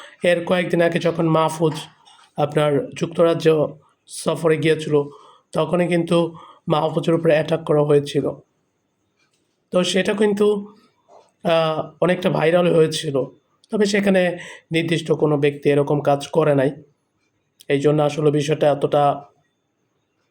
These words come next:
মানে ছড়িয়ে পড়ে নাই, তারপরও ভিডিওটা ভাইরাল হয়েছে। তো এরকম করে day by day দেখবেন যে আস্তে আস্তে তারা একটু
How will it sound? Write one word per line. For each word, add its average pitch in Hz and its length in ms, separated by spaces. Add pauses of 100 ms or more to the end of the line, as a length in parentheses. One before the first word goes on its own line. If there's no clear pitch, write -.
(360)
মানে 151 220 (400)
ছড়িয়ে 190 380
পড়ে 170 160
নাই, 151 200
তারপরও 170 400
ভিডিওটা 170 360
ভাইরাল 147 340
হয়েছে। 143 240 (920)
তো 208 80
এরকম 214 320
করে 202 160
day 185 200
by 190 160
day 185 80
দেখবেন 165 360
যে 160 160 (460)
আস্তে 151 280
আস্তে 151 280 (520)
তারা 151 260 (560)
একটু 160 160